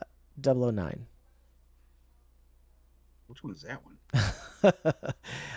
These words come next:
Speaker 1: Uh, well, the, part of the reason is because it, it is one of the primary ones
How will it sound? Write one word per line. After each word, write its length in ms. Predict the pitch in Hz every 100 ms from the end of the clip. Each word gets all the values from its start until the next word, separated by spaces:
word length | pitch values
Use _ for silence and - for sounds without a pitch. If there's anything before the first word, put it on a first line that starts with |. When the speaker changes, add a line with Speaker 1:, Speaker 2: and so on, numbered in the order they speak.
| -
Speaker 1:
Uh, 220 | 160 156 -
well, 260 | 175 180 175
the, 140 | 160
part 220 | - 180
of 40 | 214
the 80 | 202
reason 240 | 185 170
is 140 | 147
because 380 | 143 143 139 131 -
it, 460 | 151 151 - - - - - _ -
it 220 | 147 143
is 180 | 147 131
one 200 | 131 151
of 120 | 143
the 60 | 139
primary 500 | - 135 131 135 135
ones 640 | 202 254 139 151 160